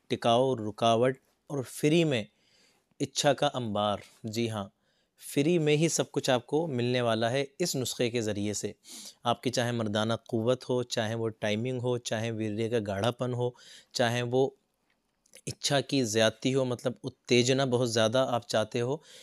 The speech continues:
یہ سب کچھ ملے گا آپ کو فری میں۔ نسخہ بتانے سے پہلے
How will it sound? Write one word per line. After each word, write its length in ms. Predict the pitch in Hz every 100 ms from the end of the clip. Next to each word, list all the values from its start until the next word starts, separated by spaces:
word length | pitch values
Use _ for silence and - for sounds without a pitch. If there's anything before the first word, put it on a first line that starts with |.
| -
یہ 120 | 127
سب 420 | 135 - 165 160 -
کچھ 200 | 156 139
ملے 280 | 120 120
گا 100 | 123
آپ 180 | 123 -
کو 120 | 156 160 - -
فری 220 | 135 117
میں۔ 160 | 107 101 - _ - _ 135
نسخہ 260 | 135 -
بتانے 420 | 139 - 127 131
سے 140 | 127 120
پہلے 420 | - 117 113